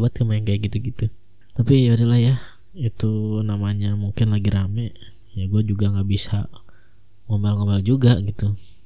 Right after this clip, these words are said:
Cuman gue pengen mengeluarkan keluh kesah gue aja di sini gitu. Gue cuman pengen ngedumel aja gitu.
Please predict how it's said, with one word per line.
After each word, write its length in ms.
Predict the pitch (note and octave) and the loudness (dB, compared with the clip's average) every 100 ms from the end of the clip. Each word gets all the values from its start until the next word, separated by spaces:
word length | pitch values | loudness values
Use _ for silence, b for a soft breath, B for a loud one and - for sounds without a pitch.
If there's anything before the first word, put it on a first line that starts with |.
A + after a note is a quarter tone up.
| - - A#2+ | -20 -12 -6
Cuman 320 | A2 A2 A2 | -4 -4 -6
gue 80 | A#2+ | -4
pengen 560 | - A#2 A2+ A2+ A#2 | -4 -2 -2 -4 -6
mengeluarkan 880 | A#2 A#2+ A#2+ B2 C3 D3+ E3 - F3+ | -4 -2 -2 -2 0 4 6 6 6
keluh 160 | E3+ E3 | 8 8
kesah 400 | D3 - D3 C3 | 8 6 6 6
gue 160 | A#2+ | 6
aja 160 | A#2 C#3 | 6 6
di 160 | B2+ | 4
sini 320 | A2+ B2 B2+ A#2+ | 2 0 0 -2
gitu. 320 | A2+ - A2 | -4 -4 -2
Gue 160 | A#2+ | -4
cuman 320 | - A2+ A2 G#2+ | -4 -4 -4 -2
pengen 320 | G#2 G#2+ A2 | -4 -2 0
ngedumel 400 | A2+ G#2 G#2 G2 | 2 4 2 2
aja 240 | G#2+ A#2 | 2 0
gitu. 400 | G#2+ G2+ - G2 | 0 -2 -4 -6